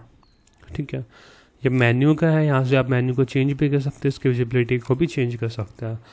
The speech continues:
अब इसमें कुछ नई चीज़ आप ऐड करना चाहते हैं तो वो नई चीज़ भी आप यहाँ पे ऐड कर सकते हैं। अ, लाइक सेटिंग के अंदर जाए, ये इसकी हाइट वगैरह, डिज़ाइन वगैरह के लिए आ जाएगा, ठीक है। तो प्रीसेट अपना पहले से होता है।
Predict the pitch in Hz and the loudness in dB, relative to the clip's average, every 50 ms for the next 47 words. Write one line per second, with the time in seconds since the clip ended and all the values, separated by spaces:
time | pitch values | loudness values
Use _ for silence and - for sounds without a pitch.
0 | - _ _ _ _ _ _ _ _ _ - 127 127 127 135 135 135 - 165 151 | -20 _ _ _ _ _ _ _ _ _ -10 -8 -4 -2 -2 -2 -2 -4 -4 -4
1 | - 160 151 - - 147 143 156 156 156 160 147 147 147 139 - 143 139 143 143 | -4 -4 -4 -2 -2 0 0 0 0 0 -2 0 0 0 2 2 2 2 2 2
2 | - 147 139 139 147 135 123 135 131 127 - 143 135 - 143 131 127 131 131 131 | 2 0 0 2 2 2 2 2 2 2 2 2 2 2 2 2 4 2 2 2
3 | 131 135 123 - 147 139 139 139 139 139 139 135 - 135 127 117 - 143 - 135 | 2 0 0 0 -2 -2 0 2 2 0 0 0 0 -2 -2 0 0 -2 -2 0
4 | 123 127 131 123 - 135 131 - 131 113 - - - 127 135 175 170 - _ _ | 0 0 0 0 0 -2 0 0 -2 -4 -4 -4 -2 -2 -2 -2 -4 -10 _ _
5 | - - - - _ _ _ _ _ - - - 131 123 120 120 120 123 127 123 | -20 -20 -20 -20 _ _ _ _ _ -6 -2 2 2 4 4 4 2 2 0 -2
6 | 113 104 - - - - - - - 135 123 123 127 123 - - 131 123 - 147 | -4 -6 -10 -16 -20 -20 -20 -8 -2 0 0 0 0 -2 -2 -2 -2 -2 0 -2
7 | 147 139 139 135 135 135 131 131 131 131 143 160 - _ _ _ _ _ _ _ | -2 0 0 0 0 0 0 0 0 0 -2 -4 -6 _ _ _ _ _ _ _
8 | - - 127 127 131 127 - - 147 135 131 127 127 131 127 123 131 120 131 131 | -2 2 2 4 2 2 2 0 2 4 4 4 4 2 2 0 -2 0 0 2
9 | 131 131 127 123 123 123 131 127 127 127 123 120 127 120 127 123 120 127 123 120 | 2 2 4 4 4 4 4 2 2 0 -2 0 0 0 0 0 0 -2 -2 -2
10 | 127 131 120 110 113 113 117 117 113 117 123 147 165 151 - _ _ _ _ _ | -2 -2 -2 -2 -2 0 0 0 0 0 0 -2 -2 -4 -8 _ _ _ _ _
11 | _ - - - 165 156 - 143 135 - 165 - - 135 135 135 - 143 135 131 | _ -18 -14 -14 -10 -6 -6 -4 -4 -4 -6 -4 -2 -2 -2 -2 -2 -2 -2 -2
12 | 135 - - 143 131 - 131 123 127 127 127 120 - 131 120 117 117 113 117 120 | -2 -4 -4 -4 -4 -4 -4 -6 -4 -4 -6 -6 -6 -4 -4 -4 -4 -6 -8 -10
13 | 120 | -10